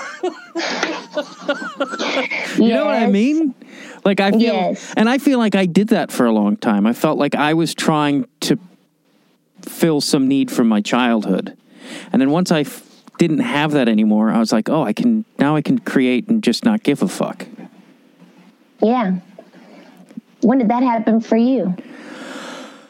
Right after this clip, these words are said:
Speaker 1: <sighs> I had, it was a series of things, but there was a couple, like, I, I mean, I always, I didn't try to, I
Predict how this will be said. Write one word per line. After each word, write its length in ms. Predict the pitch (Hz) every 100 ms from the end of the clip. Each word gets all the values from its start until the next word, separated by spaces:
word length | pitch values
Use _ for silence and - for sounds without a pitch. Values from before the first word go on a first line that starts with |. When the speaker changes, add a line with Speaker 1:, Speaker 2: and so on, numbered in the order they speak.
| _ _ _ _ _
Speaker 1:
<sighs> 0 |
I 1040 | - - - - - - - - - 151 151
had, 800 | 160 196 202 180 165 135 - - - _ _ _ -
it 180 | 170
was 180 | 175 233
a 80 | 233
series 480 | - 175 151 139 117
of 100 | 110
things, 360 | - 107 107
but 160 | - 123
there 120 | 170
was 120 | 180
a 60 | 180
couple, 440 | - 170 175 165
like, 300 | 151 139 - - - - - - - - - - -
I, 180 | 139 160 - - -
I 100 | 165
mean, 160 | 180 175
I 120 | 180
always, 360 | 185 233 233 -
I 100 | 165
didn't 380 | 170 240 247 -
try 440 | - 175 180 180 -
to, 420 | - 156 151 - - _ _
I 140 | 151